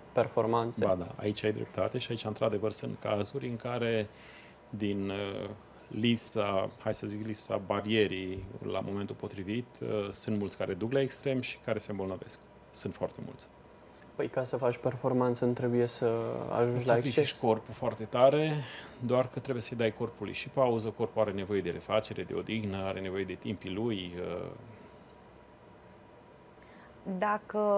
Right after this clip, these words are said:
Speaker 3: m, descoperi că unul dintre sportivii tăi face o alegere nesănătoasă pentru performanță, nu știu, supra-solicitare sau orice altceva în zona asta, uh, stai de vorbă cu el, uh, îl sfătuiești,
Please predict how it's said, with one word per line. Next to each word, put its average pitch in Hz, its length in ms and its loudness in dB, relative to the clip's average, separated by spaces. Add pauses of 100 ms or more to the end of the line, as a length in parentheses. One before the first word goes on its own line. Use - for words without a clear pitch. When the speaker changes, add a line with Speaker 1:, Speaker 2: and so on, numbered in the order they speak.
(360)
Speaker 3:
m, 165 280 -2 (1800)
descoperi 220 640 4
că 214 80 2
unul 233 120 6
dintre 214 200 2
sportivii 190 580 0
tăi 180 300 6 (300)
face 302 280 4
o 294 40 8
alegere 262 460 6
nesănătoasă 226 720 6
pentru 165 260 -2
performanță, 156 680 2
nu 165 80 -4
știu, 165 120 -10
supra-solicitare 202 1160 4
sau - 180 6
orice 269 260 6
altceva 180 600 6 (200)
în 170 220 0
zona 160 260 4
asta, 143 300 -2 (580)
uh, 190 340 4 (120)
stai 214 180 4
de 214 60 2
vorbă 202 300 4
cu 190 160 -2
el, 226 300 6
uh, 165 560 4
îl 190 180 2
sfătuiești, 226 500 2